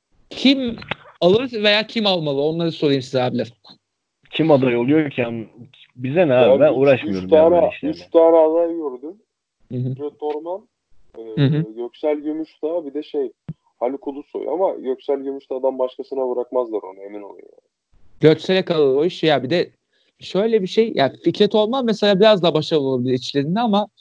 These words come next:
Speaker 1: ya bu üçü de abi federasyonun bu kadük yapısını ve futbolun, e, her şeyin değişmesi gerçeğini vermeyecek yani. Üçü
Speaker 3: Ama
Speaker 1: de
Speaker 3: siyaset,
Speaker 1: devam et-
Speaker 3: siyaset.
Speaker 1: Aynen.
Speaker 3: Göksel'den başkasına bırakmazlar.
Speaker 1: Tabii, tabii, tabii.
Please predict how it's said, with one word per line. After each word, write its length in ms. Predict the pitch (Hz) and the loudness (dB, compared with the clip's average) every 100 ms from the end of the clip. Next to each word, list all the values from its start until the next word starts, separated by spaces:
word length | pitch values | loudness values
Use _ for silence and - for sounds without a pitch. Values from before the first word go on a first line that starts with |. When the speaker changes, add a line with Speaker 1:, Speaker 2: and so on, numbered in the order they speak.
| _ _ | _ _
Speaker 1:
ya 180 | 139 147 | 0 2
bu 140 | 196 - | -2 -2
üçü 300 | 247 - 208 | -2 0 2
de 80 | 214 | 4
abi 200 | 175 180 | 2 0
federasyonun 640 | - 156 175 170 - 101 | -4 0 0 0 -4 -6
bu 80 | 98 | -4
kadük 320 | 160 175 - | -2 -2 0
yapısını 300 | - - 156 | -2 -2 -2
ve 80 | 147 | -2
futbolun, 500 | 160 - 170 175 - _ _ _ _ - | -4 -4 -2 -2 -4 _ _ _ _ -2
e, 60 | 139 143 139 135 135 139 | 2 4 4 4 2 2
her 200 | 175 180 | 2 2
şeyin 260 | 196 175 | 0 2
değişmesi 480 | 170 175 180 165 165 - - - | 2 2 -2 -6 -8 -12 -20 -8
gerçeğini 920 | 135 151 143 175 175 190 170 - - 139 | 0 0 0 -2 -2 -2 -2 -6 -2 2
vermeyecek 540 | 151 135 127 131 120 | 2 0 -4 -6 -6
yani. 200 | 117 110 - _ _ _ _ _ - - | -8 -8 -12 _ _ _ _ _ -6 0
Üçü 200 | 220 190 | 2 4
Speaker 3:
Ama 60 | |
Speaker 1:
de 160 | 180 208 | 4 4
Speaker 3:
siyaset, 320 | - 208 208 | 0 0 4
Speaker 1:
devam 240 | 190 180 170 | 4 4 2
et- 80 | - | -6
Speaker 3:
siyaset. 640 | - 104 101 101 - 110 - | -10 -4 -4 -6 -4 -4 -4
Speaker 1:
Aynen. 180 | 98 113 | -4 -4
Speaker 3:
Göksel'den 580 | - 104 104 110 107 104 | -2 -2 -2 -2 -4 -2
başkasına 600 | 104 - 107 113 110 104 | -4 -4 -6 -2 -2 0
bırakmazlar. 920 | 101 101 - 104 104 104 101 101 - _ _ - | -2 -4 -2 -2 -2 -2 -2 -2 -6 _ _ -6
Speaker 1:
Tabii, 160 | 156 | -4
tabii, 160 | 180 196 | -4 -4
tabii. 220 | 214 190 | -2 -4